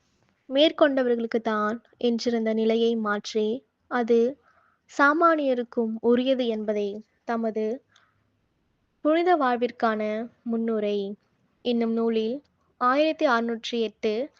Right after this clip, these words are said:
அழுத்தமாக பதிவு செய்தார். "உமது பார்வையை தியானத்தின் வழியாக கடவுள் பக்கம் திருப்பினால், உமது முழு ஆன்மாவிலும் கடவுள் நிறைந்திருப்பார்.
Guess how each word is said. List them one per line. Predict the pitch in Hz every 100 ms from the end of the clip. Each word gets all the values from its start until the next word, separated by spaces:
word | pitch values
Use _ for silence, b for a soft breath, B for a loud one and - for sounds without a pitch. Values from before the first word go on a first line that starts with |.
| b b b b b _
அழுத்தமாக | - 262 311 339 320 269 233 220 214 214 226 - _
பதிவு | 240 240 247
செய்தார். | - 220 202 202 196 196 208 - _ _ _ _ b b b b b _
"உமது | 285 285 285
பார்வையை | 294 285 320 349 302 247 233 254 247
தியானத்தின் | 247 262 311 302 311
வழியாக | 254 233 226 214 214 214 202 233 - _
கடவுள் | - 254 285 302
பக்கம் | - 233 - 226 220 - _
திருப்பினால், | - 247 247 233 220 202 208 - b b b b -
உமது | 262 262 277
முழு | 277 320 339
ஆன்மாவிலும் | 254 240 240 233 220 214 208 220 262 _ -
கடவுள் | - 254 254 294
நிறைந்திருப்பார். | 269 240 233 220 208 - 208 196